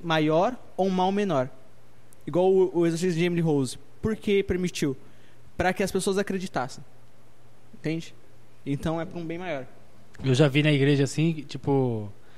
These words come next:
Speaker 2: pastor foi tentar expulsar o demônio da pessoa, e aí o demônio falou assim, "Não, você não tem moral pra me expulsar, não."
Speaker 1: Aham.
Speaker 2: Tipo, "Quem que é você?" <laughs> Até
Speaker 1: Sim.
Speaker 2: parece.
Speaker 1: O
Speaker 2: E
Speaker 1: de-
Speaker 2: acontece isso, né?
Speaker 1: É, o de-, o demônio, quando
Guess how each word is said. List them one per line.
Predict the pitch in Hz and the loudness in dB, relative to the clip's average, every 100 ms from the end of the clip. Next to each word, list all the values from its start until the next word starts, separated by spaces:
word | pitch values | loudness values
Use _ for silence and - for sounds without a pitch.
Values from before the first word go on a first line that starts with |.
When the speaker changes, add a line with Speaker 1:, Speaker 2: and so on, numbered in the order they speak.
| - - - | -14 -14 -4
Speaker 2:
pastor | 135 - | -2 0
foi | 127 135 | 0 2
tentar | 139 - 135 131 123 | 0 2 2 2 0
expulsar | 120 143 143 | -2 0 2
o | 135 | 2
demônio | 131 131 131 | 2 2 0
da | 120 | 0
pessoa, | 127 - 143 175 - - - - - - | -2 0 2 2 -2 -12 -14 -14 -14 -6
e | 135 | -2
aí | |
o | 135 | -2
demônio | 135 135 | 0 0
falou | - | 0
assim, | 135 131 | -4 -2
"Não, | 170 196 | -2 -2
você | 175 | -2
não | 165 | -4
tem | 170 | -4
moral | 175 185 147 | -2 -2 -4
pra | - | -4
me | 135 | -8
expulsar, | - 127 131 | -6 -6 -6
não." | 131 131 - - - - - - - | -8 -10 -12 -14 -14 -14 -14 -14 -4
Speaker 1:
Aham. | 127 127 131 - | -2 -2 -4 -10
Speaker 2:
Tipo, | - - 139 123 120 | -14 -12 -10 -10 -8
"Quem | 170 175 | -6 -2
que | |
é | |
você?" | 180 160 - 147 113 | 0 0 0 -4 -4
<laughs> | - 147 139 131 | -6 -6 -6 -8
Até | 127 139 | -8 -8
Speaker 1:
Sim. | 143 | -6
Speaker 2:
parece. | 151 135 123 - - - - - - | -4 -4 -8 -14 -14 -14 -14 -14 -2
Speaker 1:
O | 147 156 147 | 2 4 4
Speaker 2:
E | |
Speaker 1:
de- | |
Speaker 2:
acontece | 165 165 226 208 | 4 6 6 4
isso, | 170 | 2
né? | 180 180 - | -2 -2 -6
Speaker 1:
É, | 147 | -4
o | 175 | -2
de-, | 165 | 0
o | 170 | 0
demônio, | 170 156 180 233 | 2 2 0 0
quando | 214 185 | 0 -2